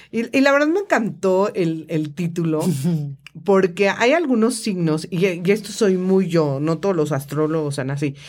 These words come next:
Speaker 1: que nos saltan un poquito, y, y a mí Escorpión me salta un poquito, no que tenga algo en contra de los escorpiones, pero en la parte negativa o en la parte no tan positiva,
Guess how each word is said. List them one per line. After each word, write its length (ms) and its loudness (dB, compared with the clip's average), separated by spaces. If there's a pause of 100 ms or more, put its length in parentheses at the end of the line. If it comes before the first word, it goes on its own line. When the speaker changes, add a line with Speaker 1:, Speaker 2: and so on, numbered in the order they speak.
(280)
Speaker 1:
que 320 2
nos 200 2
saltan 440 4
un 100 0
poquito, 400 -4
y, 200 -2
y 120 -4
a 80 4
mí 100 0
Escorpión 540 -2
me 60 -2
salta 260 -6
un 80 -6
poquito, 380 -4
no 160 -4
que 100 -6
tenga 300 -2
algo 180 -2
en 80 -6
contra 320 -2
de 80 -2
los 180 -8
escorpiones, 680 -8 (420)
pero 440 4
en 180 4
la 240 2
parte 340 2
negativa 720 0
o 200 -4
en 80 -2
la 140 -6
parte 840 0
no 300 2
tan 160 0
positiva, 720 0